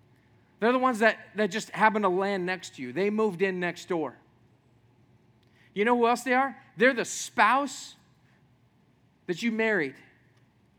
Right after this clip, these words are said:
But now they're a different person because they've matured and you haven't. You're just immature, right? And so they've matured. Well, they're not the same person I married. Well,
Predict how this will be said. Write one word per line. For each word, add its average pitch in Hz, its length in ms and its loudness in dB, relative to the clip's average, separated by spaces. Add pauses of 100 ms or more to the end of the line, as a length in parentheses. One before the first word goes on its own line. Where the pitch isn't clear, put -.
(1000)
But 165 80 -4
now 208 160 2
they're 214 140 2
a 170 60 -4
different 185 280 -6
person 170 440 -4 (760)
because 170 220 -2
they've 196 140 0
matured 175 680 -2
and 160 220 -4
you 190 140 0
haven't. 160 400 2 (260)
You're 175 100 0
just 180 160 -8
immature, 151 420 -6
right? 147 300 -2 (880)
And 151 80 -8
so 214 120 2
they've 220 200 4
matured. 220 320 0
Well, 214 140 6
they're 262 100 2
not 262 160 2
the 208 80 -8
same 247 220 -4
person 233 280 -4
I 208 100 -2
married. 208 260 -2
Well, 247 320 0